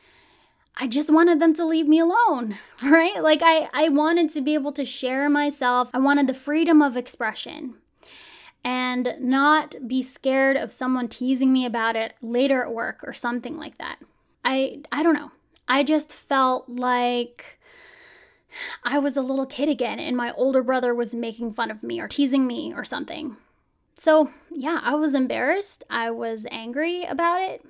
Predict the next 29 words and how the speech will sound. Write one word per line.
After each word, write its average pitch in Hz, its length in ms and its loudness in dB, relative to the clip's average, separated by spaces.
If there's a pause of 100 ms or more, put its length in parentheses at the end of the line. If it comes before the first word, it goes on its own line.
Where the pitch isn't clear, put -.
(120)
But 226 100 -8
then 339 160 2
when 440 120 0
I 349 80 4
sat - 440 -6
with 302 160 -14
it, 349 260 -2
I 262 140 -2
realized 262 1040 -2 (1600)
this 269 180 -4
isn't 370 300 -2
in 240 160 -4
my 226 160 -6
hands - 640 -8 (180)
to 247 100 -8
decide. 233 640 -6 (480)
This 294 260 2 (400)
is 294 260 2
not 277 520 2 (160)
on 294 280 6
me 277 280 4
to 269 240 -4
decide 262 540 -4
who 262 300 -2
listens 240 580 -6
to 262 140 -4
this 262 240 -4
or 320 120 0
not. 233 400 -6